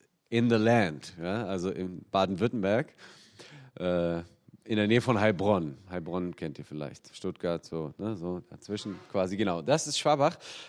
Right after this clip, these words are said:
äh, und da, äh, bin ich Pastor einer Gemeinde, ähm, die wahrscheinlich im Verhältnis zu ihrem Dorf relativ groß ist. Also wir haben so im Schnitt jetzt mit Standort ungefähr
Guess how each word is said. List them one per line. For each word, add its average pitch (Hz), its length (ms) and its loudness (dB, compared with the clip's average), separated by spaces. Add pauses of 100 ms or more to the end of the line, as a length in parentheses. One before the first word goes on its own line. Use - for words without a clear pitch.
äh, 123 200 4
und 135 140 2
da, 156 600 8
äh, 143 40 6
bin 135 180 0
ich - 140 -6
Pastor 127 440 2 (320)
einer 104 340 -2
Gemeinde, 104 480 -2 (1080)
ähm, 92 380 -8 (160)
die 110 140 -2
wahrscheinlich 139 580 -2
im 127 120 -6
Verhältnis 131 600 2
zu 120 100 -4
ihrem 98 280 -2
Dorf 120 420 2 (320)
relativ 98 420 -4
groß 107 300 -2
ist. - 140 -16
Also 80 200 -8
wir 85 80 -6
haben 80 140 -6
so 95 120 -6
im - 120 -14
Schnitt - 380 -10 (100)
jetzt - 320 -10
mit 92 120 -8
Standort 92 420 -2
ungefähr 82 380 -6